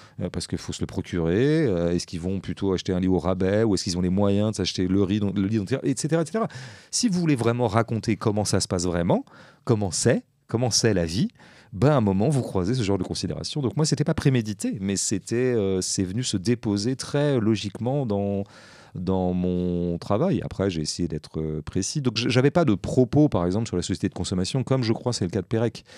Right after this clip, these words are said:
Pérec voit arriver, voit advenir cette société où les objets marchandisés, les objets qu'on peut acquérir en les payant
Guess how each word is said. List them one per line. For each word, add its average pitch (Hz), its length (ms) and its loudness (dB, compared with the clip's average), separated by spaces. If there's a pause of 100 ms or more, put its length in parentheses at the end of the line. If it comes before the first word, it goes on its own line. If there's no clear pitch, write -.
(360)
Pérec 107 260 4
voit 110 440 4
arriver, 104 420 2
voit 107 240 4
advenir 143 640 2
cette - 180 0
société 104 380 -2
où 98 120 2
les 90 240 2
objets 135 420 2
marchandisés, 110 840 -2
les 90 180 0
objets 107 280 -2
qu'on 95 120 -4
peut 98 140 -2
acquérir 101 640 -2
en 131 340 0
les 95 320 2
payant 113 360 0